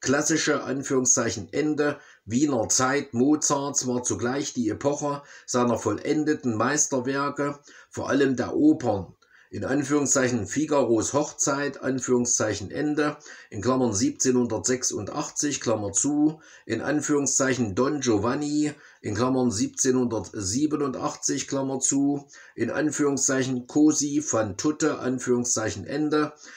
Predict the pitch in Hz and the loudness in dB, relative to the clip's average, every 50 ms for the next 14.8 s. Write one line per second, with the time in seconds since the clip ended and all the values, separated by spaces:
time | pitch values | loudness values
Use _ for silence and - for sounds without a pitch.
0 | - - - 117 113 113 135 135 139 131 120 110 110 139 - - - 135 123 123 | -20 -10 -6 -4 0 2 2 2 4 2 2 2 2 0 0 2 2 2 2 2
1 | 123 101 107 95 101 107 117 131 143 151 151 - - 151 143 - - 139 135 135 | 2 2 2 0 2 2 2 2 2 0 0 2 2 2 0 -2 -2 -4 -4 -2
2 | 139 139 135 - - 147 143 147 147 147 147 - - - - - _ _ _ - | -2 -4 -2 0 0 0 2 2 0 0 -2 -6 -12 -20 -20 -20 _ _ _ 4
3 | 147 160 165 165 160 - - - - 113 113 - 139 147 147 - 151 147 135 123 | 6 6 6 6 2 -2 -6 -6 -4 -4 -2 -2 -2 -2 -2 0 0 0 2 2
4 | - 139 131 131 123 127 127 120 - 104 95 - - 135 139 147 147 143 143 143 | 2 2 4 2 0 0 -2 -4 -4 -6 -4 -2 0 2 2 2 0 0 -2 -4
5 | - - 139 139 139 143 143 - 147 143 143 139 - - - - - - - _ | -4 0 0 2 2 2 0 0 -2 -2 -2 -4 -6 -12 -20 -20 -20 -20 -20 _
6 | _ - - 131 135 127 - 135 131 131 120 - - 123 113 110 95 98 92 - | _ -2 2 2 2 2 2 2 2 4 4 4 4 4 2 2 0 -2 -6 -6
7 | - 135 143 147 139 143 127 123 113 - - 123 127 135 139 131 123 120 131 135 | -4 -4 -2 -2 0 2 2 2 2 2 0 0 0 0 0 0 0 0 -2 -2
8 | - - - 123 120 120 110 113 104 - - 131 143 139 135 127 123 127 131 131 | -2 -2 -2 -2 -2 -2 -2 -2 -6 -6 -6 -4 -4 -2 0 0 0 0 0 0
9 | 123 127 123 - - 120 113 110 110 107 - - 135 139 135 117 95 87 - - | -2 -4 -4 -4 -4 -4 -4 -4 -4 -4 -2 0 2 2 2 0 0 -4 -8 -14
10 | _ _ _ _ _ - - - - - - 110 104 117 123 113 107 127 147 151 | _ _ _ _ _ -20 -20 -20 -14 -6 -2 0 2 2 2 2 4 4 6 6
11 | 156 156 151 151 139 - 147 127 - - 139 135 135 127 120 127 123 - - 139 | 6 4 4 2 2 2 0 -2 -2 -2 0 0 2 2 0 0 -2 -2 -2 -2
12 | 151 151 151 147 147 147 147 147 143 - 147 143 - - - 123 117 117 110 110 | 0 0 0 0 0 0 0 0 0 -2 -2 -4 -4 -2 0 0 2 2 2 2
13 | 127 143 151 156 151 131 131 120 - - 131 135 143 143 135 139 127 120 - - | 2 4 4 2 2 2 0 0 0 0 0 2 2 0 2 2 2 2 2 0
14 | 127 139 131 - 131 123 120 - 120 113 110 113 104 101 - | -6 -4 -2 0 0 0 0 0 0 0 -2 -2 -4 -6 -8